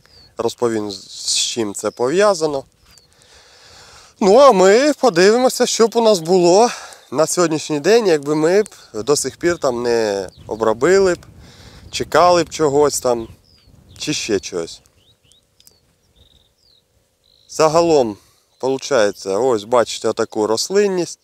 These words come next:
Тут і реп'яхи, і соняшники, і лобода, і амброзія. Все на світі є, якби.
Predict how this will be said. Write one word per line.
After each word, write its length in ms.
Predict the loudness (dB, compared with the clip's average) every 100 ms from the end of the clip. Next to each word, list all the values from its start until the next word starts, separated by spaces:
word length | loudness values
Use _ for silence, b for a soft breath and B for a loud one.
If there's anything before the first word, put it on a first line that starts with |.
| -10
Тут 200 | -10 -6
і 60 |
реп'яхи, 560 | -6 -4 -6 -4 -6 -6
і 60 |
соняшники, 640 | -6 -4 -2 -4 -6 -10 -6
і 40 | -4
лобода, 600 | -4 -2 -4 0 0 -2 B B B B B B
і 80 | -2
амброзія. 1120 | 0 0 0 2 2 0 -6 -2 0 0 -2 b b _ _ _ _ _ _ -20 _
Все 200 | -4 -2
на 120 | 0
світі 420 | -2 -4 -10 -8 -6
є, 200 | -4 -4
якби. 400 | -6 -10 -18